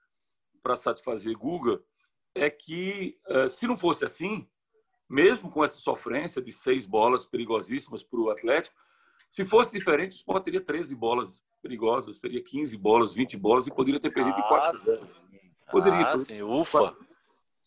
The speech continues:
Speaker 1: Agora, o problema é que pra esse jo-,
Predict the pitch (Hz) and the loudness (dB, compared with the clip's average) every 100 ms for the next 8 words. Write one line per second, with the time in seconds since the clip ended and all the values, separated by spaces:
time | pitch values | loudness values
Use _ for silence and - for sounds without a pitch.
0 | _ - 165 175 143 101 - - - 147 | _ 0 2 4 4 2 -6 -6 2 4
1 | 175 226 - _ _ _ _ - _ - | 4 4 -2 _ _ _ _ -20 _ -8
2 | 131 - - - 131 - - - 185 | -6 -6 -8 -2 0 0 -6 -10 -12